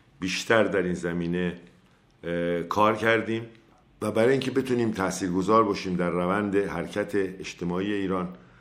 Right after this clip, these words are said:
و موسیقی هم نقش درست خودشو داشته باشه،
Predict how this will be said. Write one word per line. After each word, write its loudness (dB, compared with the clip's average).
و 0
موسیقی -2
هم 2
نقش 0
درست 0
خودشو -4
داشته -4
باشه، 0